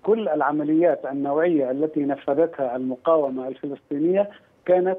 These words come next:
بعد جرائم ارتكبها جيش الاحتلال الإسرائيلي في م-، في مخيم جنين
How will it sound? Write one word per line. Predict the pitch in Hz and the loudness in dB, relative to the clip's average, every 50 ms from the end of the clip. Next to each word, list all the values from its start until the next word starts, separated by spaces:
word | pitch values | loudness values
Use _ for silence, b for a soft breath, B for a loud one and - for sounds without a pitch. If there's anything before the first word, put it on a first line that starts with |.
| - | -4
بعد | 156 160 165 170 165 156 160 135 | -4 -2 -2 0 0 0 0 0
جرائم | 139 143 143 170 180 180 170 170 170 156 151 | 0 2 4 4 6 6 4 2 0 -2 -4
ارتكبها | 143 131 - 175 160 - 170 151 156 139 139 156 160 | -8 -4 -4 -4 -2 -2 -2 0 0 2 2 2 2
جيش | 151 156 170 175 165 - 156 | 2 2 0 0 0 0 -2
الاحتلال | 151 147 - - - 143 156 165 156 | -2 -2 -2 -4 -2 0 2 2 2
الإسرائيلي | 147 147 147 143 - 156 143 135 147 165 165 165 | 2 0 -2 -4 -4 -4 -2 0 0 0 0 0
في | 160 - 151 | 0 0 0
م-، | 143 143 147 - - | 0 0 -2 -2 0
في | - | 0
مخيم | 156 143 143 - - 170 165 160 147 127 | 0 2 2 2 2 4 4 2 2 0
جنين | 131 143 143 151 170 175 180 | -2 0 2 4 4 4 4